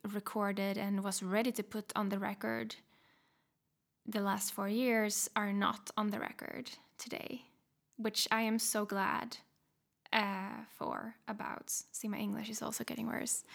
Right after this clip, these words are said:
Uh, because, like this, when I started making music, it wasn't very hard to reach out. And, and I say that obviously not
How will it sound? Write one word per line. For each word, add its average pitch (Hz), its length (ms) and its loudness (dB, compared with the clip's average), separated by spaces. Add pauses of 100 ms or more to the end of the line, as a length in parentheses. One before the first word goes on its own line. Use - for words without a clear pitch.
(680)
Uh, 247 180 12
because, 294 600 6 (2000)
like 262 240 6
this, - 440 4 (520)
when 262 180 12
I 294 80 12
started 262 500 10
making 233 420 8
music, 226 760 2 (1000)
it 220 200 -2
wasn't 277 460 0
very 226 260 2
hard 208 520 -2
to - 280 -4
reach 196 300 -2
out. - 540 -2 (580)
And, 208 220 2
and 220 160 4
I 208 80 2
say 233 300 6
that 196 340 4
obviously 196 420 -2
not 190 260 0